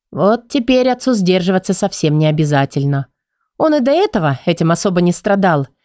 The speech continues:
Сейчас так и вовсе. «Да ты совсем безголовая, что ли, Таисья?» Срывается на меня, едва мы остаемся одни. «Игнат Орлов, ты в своем уме? Ты где вообще умудрилась с ним связаться?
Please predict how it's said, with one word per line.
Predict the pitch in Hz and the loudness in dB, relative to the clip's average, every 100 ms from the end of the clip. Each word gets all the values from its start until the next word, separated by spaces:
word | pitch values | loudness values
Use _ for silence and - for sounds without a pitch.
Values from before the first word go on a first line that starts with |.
| _ | _
Сейчас | - 226 - 247 | -10 -8 -2 -2
так | 247 247 | -2 -2
и | 220 | 0
вовсе. | 180 175 - 156 127 _ _ _ _ _ - | 0 0 -2 -2 -4 _ _ _ _ _ -6
«Да | 131 151 | -2 -2
ты | 147 185 165 | 0 0 0
совсем | - 185 - - 226 175 139 | 0 -4 -4 -4 0 0 0
безголовая, | 160 156 180 220 226 175 | -2 0 2 2 2 2
что | - - 170 | 0 -2 0
ли, | 135 | 0
Таисья?» | - 185 233 214 - 160 127 _ _ _ _ | 0 0 0 0 0 0 -2 _ _ _ _
Срывается | - 180 180 214 202 196 | -4 0 2 0 0 0
на | 190 | 2
меня, | 190 220 | 2 2
едва | 208 185 165 202 | 2 0 2 2
мы | 196 | 2
остаемся | 185 190 180 185 - 185 | 0 0 2 0 2 0
одни. | 180 180 175 131 - _ _ _ _ _ | 2 2 2 0 -6 _ _ _ _ _
«Игнат | 143 180 190 220 240 170 175 | 0 2 2 2 2 0 0
Орлов, | 208 220 214 139 - _ _ _ _ - | 2 2 0 -2 -10 _ _ _ _ -4
ты | 233 | -4
в | 180 | -4
своем | - 170 170 254 240 | -2 0 2 2 2
уме? | 214 170 123 _ _ _ _ - | 2 0 -2 _ _ _ _ -10
Ты | 139 | -6
где | 139 151 | -2 0
вообще | 156 156 - - 208 | 0 -2 -4 -2 0
умудрилась | 165 147 156 175 165 - | 0 0 2 2 0 -2
с | - | 0
ним | 180 | 0
связаться? | 160 180 185 196 151 - 123 | 0 0 0 0 -2 -4 -4